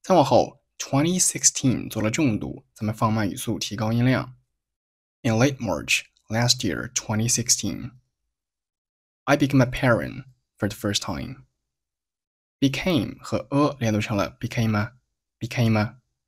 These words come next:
parent结尾的t出现了失爆的现象，咱们做出口型，留出时间不发声音，读成了parent，parent。后面介词for和代词the都是弱读，读成了for the，for the，一带而过即可。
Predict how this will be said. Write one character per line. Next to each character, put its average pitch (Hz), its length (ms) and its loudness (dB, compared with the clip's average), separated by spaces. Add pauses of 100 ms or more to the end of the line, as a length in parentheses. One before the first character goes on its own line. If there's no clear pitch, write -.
(300)
parent - 560 2 (120)
结 107 200 4
尾 98 180 -2
的 69 100 -6
t - 320 -4
出 - 100 -12
现 107 120 0
了 104 60 -4
失 - 160 2
爆 131 160 4
的 104 60 2
现 - 180 -2
象， - 320 -6 (240)
咱 104 100 -4
们 104 100 0
做 117 80 0
出 127 140 0
口 101 140 -2
型， 123 480 2
留 98 120 -4
出 117 120 -4
时 113 120 2
间 117 200 0
不 110 100 -6
发 113 140 0
声 123 160 2
音， 131 120 6
读 101 120 0
成 - 160 -6
了 - 220 -4 (200)
parent，parent。 - 1600 -2 (1000)
后 190 120 2
面 196 200 4
介 139 240 4
词 - 160 2
for 147 380 2
和 107 140 -6
代 110 160 2
词 107 240 -2
the 120 180 4
都 120 140 -6
是 - 140 -6
弱 110 220 0
读， - 280 -18
读 104 100 -14
成 - 160 -4
了 - 160 -8 (140)
for 117 100 -2
the，for - 540 -4
the， 107 180 0 (240)
一 - 80 -8
带 110 80 0
而 87 140 0
过 92 100 -12
即 - 160 -6
可。 - 300 -12